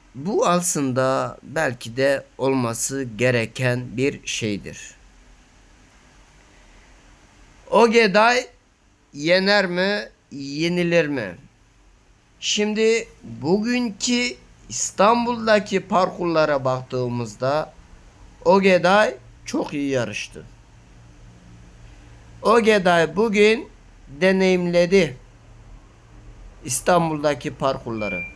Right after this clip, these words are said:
Ama Nefise ve Batuhan maalesef denememişler.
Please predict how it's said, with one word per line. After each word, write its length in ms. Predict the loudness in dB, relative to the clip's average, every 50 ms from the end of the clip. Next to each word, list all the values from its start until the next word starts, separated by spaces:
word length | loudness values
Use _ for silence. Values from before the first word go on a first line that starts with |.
| -20 -20 -20 -20 -20 -20 -20 -20 -20 -20 -20 -20 -20 -20 -20 -20 -20 -20 -20 -20 -20 -20 -20 -20 -20 -20 -4 0 2
Ama 300 | 4 4 4 4 4 2
Nefise 920 | 2 2 2 2 2 2 2 -2 -4 -4 0 2 2 4 4 2 0 -2 -6 -14 -20 -20 -20 -20 -20 -20 -20 -20 -20 -20 -6 0
ve 220 | 0 0 2 2 2
Batuhan 680 | 2 2 2 2 0 2 2 4 2 2 0 -2 -6 -14 -20 -20 -20 -20 -20 -20 -20 -20 -10
maalesef 680 | -4 -2 0 2 2 2 0 -2 -4 -2 -2 -2 -2 -2 -6 -12 -20 -20 -20 -20 -20 _ _ -20 -20 _ _ _ -20 _ _ -6
denememişler. 880 | 0 0 2 2 2 2 0 0 -2 -4 -6 -8 -10 -10 -10 -10 -12